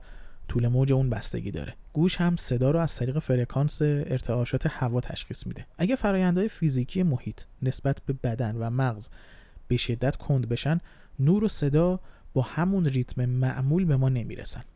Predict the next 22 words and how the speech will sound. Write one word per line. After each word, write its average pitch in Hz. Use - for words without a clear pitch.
توی 247
همچین 151
وضعیتی 127
اطلاعاتی 135
که 165
باید 139
به 131
چشم -
و 127
گوش 117
برسه 110
ممکن 160
از 170
محدودهٔ 147
قابل 120
دریافت 123
انسان 160
خارج 120
بشه. -
به 175
عنوان 165
مثال، -